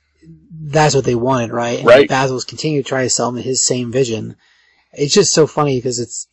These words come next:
Speaker 1: he's playing the part of the Joker, and it's like, the way Corey looks is very Joker-like.
Speaker 2: Sure, yeah.
Speaker 1: Prior to the ma-,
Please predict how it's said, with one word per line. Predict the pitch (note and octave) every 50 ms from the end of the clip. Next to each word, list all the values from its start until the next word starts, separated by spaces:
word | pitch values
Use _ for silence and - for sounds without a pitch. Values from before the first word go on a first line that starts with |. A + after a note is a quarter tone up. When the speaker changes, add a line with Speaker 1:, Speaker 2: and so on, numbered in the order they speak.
| _ _ _
Speaker 1:
he's | - C3 A#2+ A#2
playing | - D#3 D3 C#3 B2
the | A#2
part | - - - C3 B2+ A#2
of | A2+ A2
the | A#2
Joker, | - - B2 C3 B2+ - G#2+ A2 A2 G#2+ G#2+ - _ _ _ _ _ _ _ _ _ _ _ _ _ _ _ _ _ _ -
and | - B2+ B2+ B2
it's | A#2 - - - - B2+
like, | A#2+ A2+ A2+ A2 A2 - - - - _ _ _ _ _ _ _ _ _ _ _ _ _ _ _ _ _ _ _ _ _ _ _ _ _ - E3 D#3+ E3 _ _ _ _ -
the | E3 D#3+ D3
way | E3+ E3+ E3 D#3+
Corey | D3+ - - - F3+ D#3+ D3 B2+
looks | A2 A#2+ C3 D#3 - - - - - _
is | - G#3 F#3+ G3 F3 E3
very | C#3+ C#3+ E3 F#3 F#3+ F#3 F#3+ F#3+ E3+
Joker-like. | C#3+ C#3 E3 E3 E3+ E3+ - E3 F3 E3+ D3+ D3+ D#3+ - - - - -
Speaker 2:
Sure, | - - F#2+
yeah. | F#2+ A2+ D#3 G3+ - - _ _ _ _ - - _ _ _ _ _ _ _ _ _ _ _ _
Speaker 1:
Prior | - - D3 C3 C#3 D3 D3+ D#3+
to | D#3
the | D3+ D3+
ma-, | D3 D3+ D3 D3 C#3+ D#3+ -